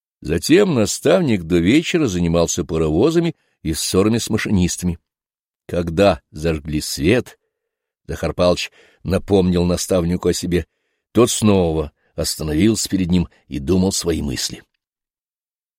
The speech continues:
"Отец — машины — рычаг, а мать —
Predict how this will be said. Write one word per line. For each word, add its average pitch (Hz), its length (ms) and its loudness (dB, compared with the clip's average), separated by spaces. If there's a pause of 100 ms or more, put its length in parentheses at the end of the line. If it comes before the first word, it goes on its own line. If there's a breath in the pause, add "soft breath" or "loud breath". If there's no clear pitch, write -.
(380)
"Отец — - 640 0 (480)
машины — 165 680 2
рычаг, 113 720 0 (640)
а 78 120 -4
мать — 139 560 0